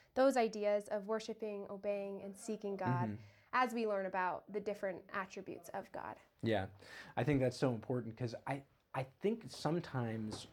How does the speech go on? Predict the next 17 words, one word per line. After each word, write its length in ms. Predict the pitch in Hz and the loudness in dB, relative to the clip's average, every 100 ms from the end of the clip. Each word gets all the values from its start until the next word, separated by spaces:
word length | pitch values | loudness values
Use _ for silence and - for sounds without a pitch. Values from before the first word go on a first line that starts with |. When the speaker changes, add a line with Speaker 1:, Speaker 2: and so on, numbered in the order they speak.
| - | -8
Speaker 2:
we 340 | 120 120 123 | -2 4 4
get 220 | 120 123 123 | 4 2 4
our 140 | 110 | 2
doctrine 500 | 101 107 123 - 135 | 0 -4 -4 -4 -2
wrong 380 | 135 139 147 151 - - - - 123 | 0 -2 -2 -6 -10 -20 -20 -6 0
because 560 | 123 123 127 117 110 - | 2 4 2 2 0 -6
we, 460 | 117 110 101 101 98 - _ _ _ _ 101 | -4 -2 -2 -4 -6 -12 _ _ _ _ -4
uh, 300 | 92 87 80 - - - - - - | -2 -2 -6 -10 -20 -20 -20 -12 0
we 240 | 135 165 | 4 4
draw 300 | 135 156 127 - | 6 6 6 2
too 260 | - 180 | -2 0
much 260 | 190 165 - | 2 0 -2
of 60 | |
an 80 | 156 | -2
analogy 580 | 131 120 123 127 123 104 | -2 -2 -2 -2 -2 -6
between 440 | 104 95 - 117 | -6 -8 -4 -4
ourselves 520 | 110 98 - 104 104 | -2 -6 -4 -4 -4